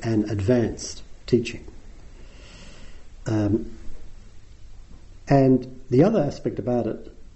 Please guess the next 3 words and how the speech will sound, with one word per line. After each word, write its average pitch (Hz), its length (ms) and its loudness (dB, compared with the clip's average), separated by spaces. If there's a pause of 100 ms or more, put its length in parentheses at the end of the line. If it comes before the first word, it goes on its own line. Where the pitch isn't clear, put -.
(500)
is 123 640 6 (520)
that, 131 460 4 (1700)
um, 113 320 0